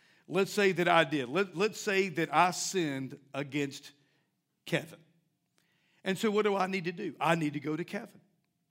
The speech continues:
I, I need to go to Kevin and I need to ask Kevin to forgive me. I need to confess to him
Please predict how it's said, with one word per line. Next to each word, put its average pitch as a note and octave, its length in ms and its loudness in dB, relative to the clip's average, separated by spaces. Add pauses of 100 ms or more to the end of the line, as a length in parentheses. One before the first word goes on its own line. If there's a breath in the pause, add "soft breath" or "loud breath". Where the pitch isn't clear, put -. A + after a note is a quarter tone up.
(120)
I, F3 200 6
I G3+ 40 8
need G3 200 0
to D#3+ 60 -2
go F3 200 2
to G3+ 80 -2
Kevin D3+ 500 -2
and C#3 160 -4
I C#3+ 120 4
need D#3+ 160 -2
to D#3 120 -2
ask C#3+ 240 -10
Kevin A2+ 400 -8 (280 soft breath)
to C#3+ 120 -6
forgive A2+ 420 -12
me. F2+ 200 -18 (680)
I D3+ 120 0
need E3+ 160 -2
to F3+ 80 -4
confess F#3+ 560 -6
to F#3 80 -8
him C#3 260 -6